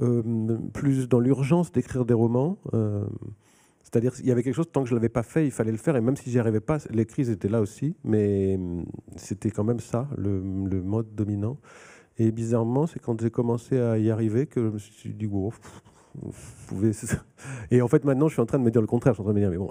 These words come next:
tu y arrives, t'aimes bien ça, tu sais un peu le faire, ben vas-y, quoi.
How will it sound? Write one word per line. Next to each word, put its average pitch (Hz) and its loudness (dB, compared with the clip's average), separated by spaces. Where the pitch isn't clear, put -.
tu - -2
y 120 4
arrives, 117 2
t'aimes 117 8
bien 104 2
ça, 165 -2
tu 113 -4
sais 104 -2
un 101 2
peu 98 -2
le 92 0
faire, 156 0
ben 90 -4
vas-y, 98 0
quoi. 92 -4